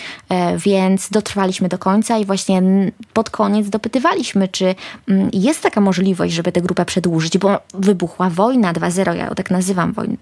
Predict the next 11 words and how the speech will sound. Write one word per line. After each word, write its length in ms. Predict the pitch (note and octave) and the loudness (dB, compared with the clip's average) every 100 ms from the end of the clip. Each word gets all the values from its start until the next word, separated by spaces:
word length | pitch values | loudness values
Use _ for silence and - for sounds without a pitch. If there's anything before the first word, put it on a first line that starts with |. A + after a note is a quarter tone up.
| G3 | -6
wojną 280 | F3 F3 - | -2 0 0
dwa 180 | E3+ F3 | 0 0
zero, 300 | F3+ E3+ G3 - - - - | 2 0 -2 -6 -18 -16 -6
em, 340 | F3+ F3 E3+ G#3+ | -2 -2 -2 -2
bo 160 | E3+ | -4
trwa 220 | - - F3 | -4 -2 -2
od 100 | F3+ | -2
dwa 100 | F3 | -4
tysiące 260 | - F3+ | -2 -4
czternastego 600 | - F3+ F3 - E3+ E3+ | -4 -4 -4 -4 -4 -2
roku. 320 | E3 - B3 | -4 -2 -2